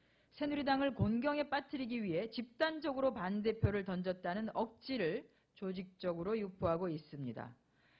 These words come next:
이것도 또 카톡으로 전파하실 겁니까? 즉각 멈추지 않을 경우 그 진원지를 추격해 법적 조치를 취할 것임을 경고합니다.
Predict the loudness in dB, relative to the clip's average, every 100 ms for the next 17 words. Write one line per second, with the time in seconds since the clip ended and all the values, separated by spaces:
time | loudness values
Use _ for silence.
0 | _ 0 0 2 0 2 2 2 0 -6
1 | -2 -2 2 2 0 -2 -4 -4 -2 -2
2 | -2 -4 -6 -4 -4 -6 -12 -14 _ _
3 | -20 -20 -4 -4 4 6 6 4 2 2
4 | 0 0 2 2 0 0 0 0 0 -4
5 | -8 _ 0 0 2 2 4 4 2 0
6 | -2 2 2 2 -2 -2 -2 0 0 0
7 | 2 2 2 0 -2 0 0 2 2 -2
8 | 0 2 2 0 -2 -2 -4 -2 -4 -6
9 | -4 -2 0 -2 -2 -8 -10 -12